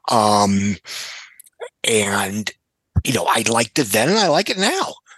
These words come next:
I don't know if it's the best version of this story. I'll be honest, I have not seen them all 'cause I'm not, you know, this is,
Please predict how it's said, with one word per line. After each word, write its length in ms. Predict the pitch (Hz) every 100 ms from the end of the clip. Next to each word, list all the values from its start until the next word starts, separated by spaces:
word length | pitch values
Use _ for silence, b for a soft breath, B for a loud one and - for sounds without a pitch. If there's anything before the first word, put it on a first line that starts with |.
| b
I 80 | 120
don't 100 | 139
know 100 | 120
if 80 | 113
it's 100 | -
the 160 | 113 90
best 260 | - 120 -
version 300 | 117 123 110
of 80 | 95
this 100 | 98
story. 380 | - 107 95 101
I'll 100 | 98
be 120 | 98
honest, 280 | 98 107 -
I 60 | 98
have 100 | 95
not 160 | -
seen 300 | - - 123
them 120 | 95 90
all 320 | 87 98 - _ B B B B
'cause 200 | - 95
I'm 160 | - 92
not, 220 | 95 92 - -
you 120 | 110
know, 60 | 85
this 240 | 98 -
is, 220 | 196 -